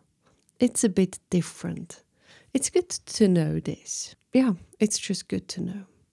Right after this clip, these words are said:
But it's my daily business. I can't see the difference because for me, everything is just normal. But anyway, that's another <laughs> story. Whatever you do, for you, it's normal.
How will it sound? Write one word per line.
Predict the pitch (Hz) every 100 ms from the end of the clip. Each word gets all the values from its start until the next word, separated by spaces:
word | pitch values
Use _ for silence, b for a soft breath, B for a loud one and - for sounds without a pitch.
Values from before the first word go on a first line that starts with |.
| _ _ _ _ _ _
But | - - -
it's | - 214 -
my | 214 214
daily | 196 175 165 165
business. | 165 165 175 170 - -
I | 185
can't | - 190 170 -
see | - 185 165
the | 165
difference | - 170 185 175 -
because | - 190 -
for | - 185
me, | 180 175
everything | 170 170 - 175
is | 165 -
just | 196 -
normal. | 190 180 180 185
But | 202 - - B B B B
anyway, | 240 214 160
that's | 165 214 -
another | 226 190 170 165
<laughs> | -
story. | - - 160 147 156 185 _ B B _ _ _ _ _ _ -
Whatever | 202 - 247
you | 269 269
do, | 214 175 - - _ _ _ _ _
for | - 196
you, | 180 233 294 254
it's | 208 -
normal. | 190 170 170 175